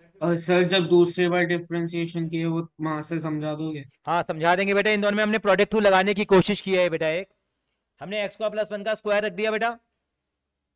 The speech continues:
Speaker 2: और वाई वन स्क्वायर का कितना होगा बेटा? वाई,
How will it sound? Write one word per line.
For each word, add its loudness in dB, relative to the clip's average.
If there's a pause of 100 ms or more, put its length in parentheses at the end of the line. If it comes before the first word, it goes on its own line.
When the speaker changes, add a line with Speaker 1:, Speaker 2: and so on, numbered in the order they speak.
(800)
Speaker 2:
और -2
वाई -2
वन -4
स्क्वायर -4
का -4
कितना -8
होगा -2
बेटा? -4 (2000)
वाई, -4